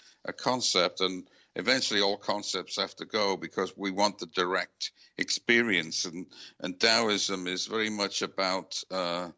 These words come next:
direct experience. I want to read, uh, the forty-second chapter of the Tao Te Ching, because to me,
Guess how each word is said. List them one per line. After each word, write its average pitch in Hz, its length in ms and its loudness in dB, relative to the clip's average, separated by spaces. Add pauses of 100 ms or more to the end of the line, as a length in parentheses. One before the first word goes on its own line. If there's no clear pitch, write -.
(260)
direct 92 520 0
experience. 85 880 -4 (400)
I - 40 -6
want 131 80 2
to 127 80 4
read, 117 440 2
uh, 95 240 2 (880)
the 95 240 2
forty-second 95 1500 -2 (340)
chapter 87 600 0
of 85 260 -6
the 87 80 -6
Tao 82 280 0
Te 80 240 -4
Ching, 90 420 0
because 95 400 -2
to - 160 -4
me, 101 380 0